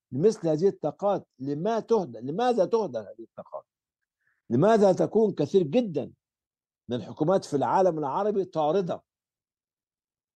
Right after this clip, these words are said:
وليست جاذبة، مفرقة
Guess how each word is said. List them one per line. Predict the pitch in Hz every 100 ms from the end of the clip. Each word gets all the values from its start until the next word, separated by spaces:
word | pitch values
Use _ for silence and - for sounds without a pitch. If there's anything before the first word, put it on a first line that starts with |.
| _
وليست | 113 151 160 147
جاذبة، | 110 139 143 170 95 - _ _ _ _ _ _ _ _ _ -
مفرقة | 117 127 123 190 190 190